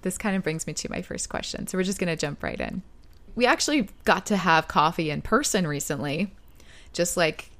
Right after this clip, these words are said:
you know, in the before times when people did that. And that was fun. And it was actually a weird rainy day in L A, which is also very rare.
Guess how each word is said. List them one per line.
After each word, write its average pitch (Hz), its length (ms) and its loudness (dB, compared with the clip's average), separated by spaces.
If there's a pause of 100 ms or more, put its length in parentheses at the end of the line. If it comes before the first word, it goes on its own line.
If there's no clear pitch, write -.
you 180 80 -4
know, 156 100 -4
in 156 120 -6
the 160 40 -6
before 196 360 -4
times 156 580 -4
when - 120 -6
people - 220 -4
did 170 200 0
that. - 260 0 (500)
And 185 60 -6
that 175 100 -4
was - 140 -8
fun. 160 300 -4 (180)
And 202 140 2
it 180 40 -4
was 190 200 -4
actually 185 380 -4
a 165 40 -2
weird 160 320 -4
rainy 151 280 -6
day 151 260 -4
in 147 80 -8
L 147 180 -6
A, 151 160 -4
which 147 220 -8
is - 80 -8
also 151 280 -6
very 147 280 -6
rare. 147 340 -6